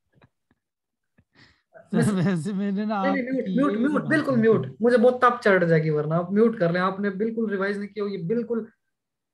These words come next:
Speaker 2: finance के बिल्कुल basics है ये। अब मैं आपको क्या कहूँ? अच्छा, अब इस loan जो होते हैं ना, ये जो,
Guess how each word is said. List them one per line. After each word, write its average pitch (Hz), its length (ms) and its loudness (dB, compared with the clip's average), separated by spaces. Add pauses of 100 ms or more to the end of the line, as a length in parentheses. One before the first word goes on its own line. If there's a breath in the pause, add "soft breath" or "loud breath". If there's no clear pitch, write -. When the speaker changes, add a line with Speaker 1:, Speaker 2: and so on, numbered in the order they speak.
Speaker 2:
finance 214 400 0
के 254 120 -2 (1080)
बिल्कुल 240 240 -6
basics 220 480 -2
है 156 160 -2
ये। 147 120 -4
अब 180 160 -8
मैं 214 80 0
आपको 208 220 -4
क्या 220 200 -2
कहूँ? 156 360 -10 (1700)
अच्छा, 226 140 -4
अब 254 60 -4
इस 269 140 -4
loan 226 300 2
जो 269 100 0
होते 220 180 -4
हैं 226 100 -2
ना, 240 340 -8 (180)
ये 180 60 -4
जो, 190 340 -4